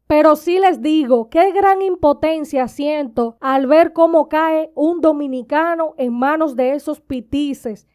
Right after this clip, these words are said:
en su propio país, en su propio barrio, en su propio sector que lo vio nacer.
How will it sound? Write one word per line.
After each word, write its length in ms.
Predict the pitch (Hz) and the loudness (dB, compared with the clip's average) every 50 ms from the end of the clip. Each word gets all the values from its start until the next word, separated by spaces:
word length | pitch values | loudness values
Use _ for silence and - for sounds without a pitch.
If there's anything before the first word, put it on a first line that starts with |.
| _ _ | _ _
en 160 | - 277 285 | -4 -4 -4
su 200 | - - 269 226 | -2 -4 -6 -4
propio 440 | - 302 302 320 320 330 320 311 320 | 0 2 2 2 2 2 -2 -2 -2
país, 520 | 311 262 240 247 254 277 277 262 - _ _ _ _ - | -2 -6 -6 -4 -6 -8 -10 -12 -14 _ _ _ _ -4
en 140 | 285 285 277 | -4 -4 -4
su 220 | - 302 269 226 | -4 -6 -8 -4
propio 420 | - 302 320 339 339 320 285 262 | 0 2 2 2 2 2 0 2
barrio, 540 | 254 262 277 294 302 302 277 277 269 254 240 _ _ - | 2 2 0 0 -2 -2 -2 -2 -4 -4 -4 _ _ -6
en 160 | 285 294 277 | -6 -6 -4
su 200 | - 302 277 240 | -4 -6 -6 -4
propio 340 | 302 311 320 320 359 339 330 | 0 0 0 0 0 -4 -4
sector 580 | 330 311 277 320 - - - 294 311 302 294 | -2 -4 -4 -6 -4 0 2 2 2 2 0
que 120 | - 285 269 | -2 -2 0
lo 120 | 269 254 | 0 0
vio 220 | 233 277 294 302 | 0 0 0 0
nacer. 540 | 311 294 262 - - - 269 277 277 - - | 0 -2 -8 -8 -6 -4 -4 -4 -4 -6 -8